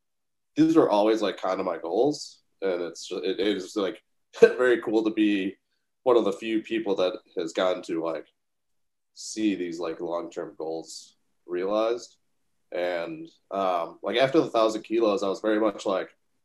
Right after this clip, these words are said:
that was kind of the point where I was like, "You know what? If I got, like, in an accident or, like, got sick or, like, f-,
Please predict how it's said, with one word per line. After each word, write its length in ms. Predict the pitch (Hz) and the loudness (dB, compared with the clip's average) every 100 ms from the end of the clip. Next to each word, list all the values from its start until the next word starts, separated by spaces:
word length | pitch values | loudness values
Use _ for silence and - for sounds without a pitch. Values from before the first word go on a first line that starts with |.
| _ _ - | _ _ 8
that 80 | |
was 120 | 165 175 | 8 10
kind 120 | 208 | 10
of 60 | |
the 80 | 143 | 8
point 200 | 139 143 | 8 6
where 80 | 123 | 8
I 40 | 117 | 8
was 100 | 110 | 6
like, 160 | 107 | 2
"You 80 | 123 | 4
know 140 | 139 | 6
what? 160 | 139 107 | 8 6
If 120 | 104 | 4
I 120 | 117 127 | 4 6
got, 200 | 156 143 | 6 6
like, 260 | 117 - _ _ _ _ _ _ _ - - - - - _ _ _ _ _ _ | 4 2 _ _ _ _ _ _ _ -20 -20 -18 -18 -20 _ _ _ _ _ _
in 120 | 123 123 | 0 2
an 140 | 113 | 4
accident 760 | 113 117 117 117 117 113 113 - | 4 4 2 4 6 4 2 -4
or, 160 | 85 80 | -8 -8
like, 100 | - | -2
got 260 | 107 - | 0 0
sick 720 | - 143 131 127 127 127 - - - _ | -4 2 4 4 4 2 -2 -12 -20 _
or, 140 | 80 90 | -4 -2
like, 260 | 85 82 _ | -4 -8 _
f-, 140 | 107 | -12